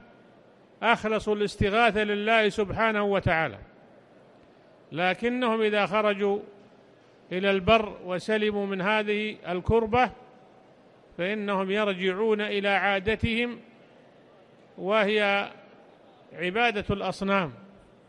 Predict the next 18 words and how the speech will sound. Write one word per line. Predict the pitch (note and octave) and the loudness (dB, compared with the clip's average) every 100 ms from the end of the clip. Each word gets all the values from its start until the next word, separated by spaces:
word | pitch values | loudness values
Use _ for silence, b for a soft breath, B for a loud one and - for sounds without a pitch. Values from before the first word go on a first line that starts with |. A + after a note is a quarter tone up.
| - - - - - - - - | -20 -20 -20 -20 -20 -20 -20 -12
وليس | F3 G3 B3 G#3+ | -4 0 0 0
عندهم | G3+ G#3 G3+ G3 F#3+ | -2 -2 -2 -2 -2
من | F#3+ E3+ | -4 -4
حجة | G#3 G#3 F3 G3 | -4 -4 -2 -2
فيما | E3 F#3 F#3 F3+ | 0 -4 -4 -2
يتعلق | G3 F3+ G#3 G3 F#3 | 0 0 0 -2 -2
بعبادة | F#3+ F3+ F3 F#3 G#3 G#3 F#3+ F#3+ | -2 -2 -2 0 0 0 -2 -4
الأصنام، | F#3 F3+ F3 G3+ A3+ A3+ - - - - - - - - - - - - | -4 -8 -6 -4 -2 -4 -10 -20 -20 -20 -20 -20 -20 -20 -20 -20 -20 -6
إلا | G#3 G#3 G3 G3+ | -4 0 0 -2
أن، | G3+ | -4
إلا | G3 G#3+ G#3 A3+ A3 G3 G3+ | -6 -6 -4 -4 -2 0 -2
أنهم | G#3+ G3 F#3 F#3 | -2 -4 -4 -2
وجدوا | A3 G#3 F3+ E3+ E3+ G#3 G#3+ | -2 -2 -2 -4 -2 0 0
آباءهم | A3+ A3+ A3+ A3 A#3+ - - - - | 2 2 0 -2 -4 -10 -20 -16 -4
عليها | E3+ G#3 A#3 A#3+ A3+ A3 | -2 0 0 0 0 0
فهم | A#3 A3 G#3+ | -2 -2 -4
يقلدون | G3+ G#3+ G3+ G3+ G#3 A3+ G#3 | -2 -2 -2 -4 -2 -2 -2
لآبائهم، | G#3 A3+ G3+ F3+ D3+ A2 G#2+ | -2 0 0 0 -2 -4 -10